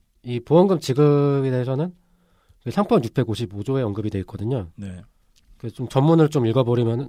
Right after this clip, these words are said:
Speaker 1: 읽어드리면은 보험 사고가 발생한 후라도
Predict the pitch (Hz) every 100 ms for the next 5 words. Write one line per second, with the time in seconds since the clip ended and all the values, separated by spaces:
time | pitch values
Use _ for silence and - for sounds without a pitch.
0 | - 120 113 127 117 113 110 160 160 -
1 | _ _ _ _ _ - _ _ _ _
2 | _ _ 127 160 170 208 214 196 147 104
3 | - 143 135 135 135 - _ 185 156 151
4 | 190